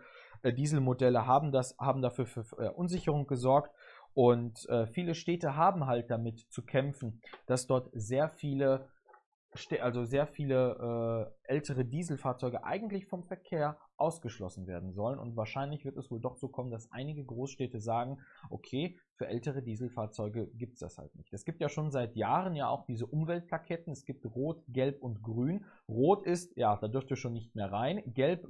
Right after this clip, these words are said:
geht noch und Grün, ja, ihr seid, äh, gesund, so kann man das sagen. Aber ob's natürlich dem heutigen Stand dann auch noch so weitergehen wird, das können wir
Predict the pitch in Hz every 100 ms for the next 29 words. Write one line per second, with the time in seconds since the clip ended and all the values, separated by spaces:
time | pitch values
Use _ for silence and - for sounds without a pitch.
0 | 110 123 143 170 185 - 131 117 120 143
1 | 170 139 113 - - 117 117 127 127 -
2 | 117 113 113 120 143 104 - 107 - 95
3 | 95 92 - 95 104 151 - - - 120
4 | 117 139 - 135 - 139 139 127 123 143
5 | 147 123 - 139 143 131 - 127 135 117
6 | - 110 117 139 127 120 117 117 120 -
7 | _ _ - 113 - 139 151 143 127 127